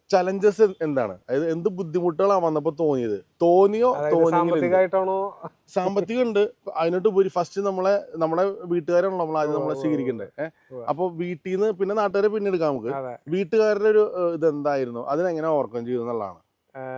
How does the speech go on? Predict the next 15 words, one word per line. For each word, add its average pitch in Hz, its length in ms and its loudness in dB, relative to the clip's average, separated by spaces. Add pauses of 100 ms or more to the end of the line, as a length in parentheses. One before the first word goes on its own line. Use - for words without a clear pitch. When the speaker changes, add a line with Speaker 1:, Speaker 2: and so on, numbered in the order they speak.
(440)
Speaker 2:
വീട്ടുകാർ, 143 580 -6
അത് 139 160 -6
രണ്ട് 160 300 -4
കാറ്റഗറി 180 380 -2
ഉണ്ട്. 156 120 -6
നമുക്ക് 139 220 -8
ഇവിടെ 165 240 -2
വരുമ്പോൾ 170 340 -4
പ്രശ്നക്കാരുണ്ട്, 147 640 -8
രണ്ടുപേര് 151 540 -6
നാട്ടുകാർ, 147 640 -8 (360)
രണ്ടാമത് 135 340 -12
വീട്ടുകാർ. 139 360 -8
Speaker 1:
വീട്ടുകാർ, 120 300 2
യെസ്. 113 280 -4